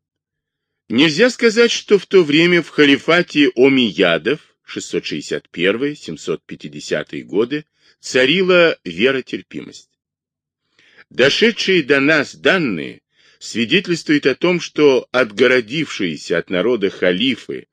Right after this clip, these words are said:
и близкая им феодальная знать, не считаясь с установившимися на основе Корана, сура вторая, двести шестнадцатый аят, сура пятая, девяносто второй — девяносто третий аяты,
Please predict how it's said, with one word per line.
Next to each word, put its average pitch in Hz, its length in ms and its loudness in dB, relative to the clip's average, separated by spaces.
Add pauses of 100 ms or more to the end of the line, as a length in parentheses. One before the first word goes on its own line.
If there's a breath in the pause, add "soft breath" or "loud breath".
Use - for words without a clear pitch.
(360 soft breath)
и 226 120 -2
близкая 135 600 0
им 104 320 -4
феодальная 90 720 0
знать, 98 540 -4 (600 soft breath)
не 110 200 0
считаясь 147 800 0
с - 140 -12
установившимися 110 1040 -2
на 101 160 0
основе 104 480 -2
Корана, 110 640 0 (500)
сура 87 380 -4
вторая, 123 640 0 (360)
двести 78 440 -6
шестнадцатый 87 800 -6
аят, 80 580 -4 (540)
сура 120 460 0
пятая, 131 800 0
девяносто 92 640 -4
второй — 95 360 0
девяносто 87 560 -6
третий 85 480 -10
аяты, 80 580 -6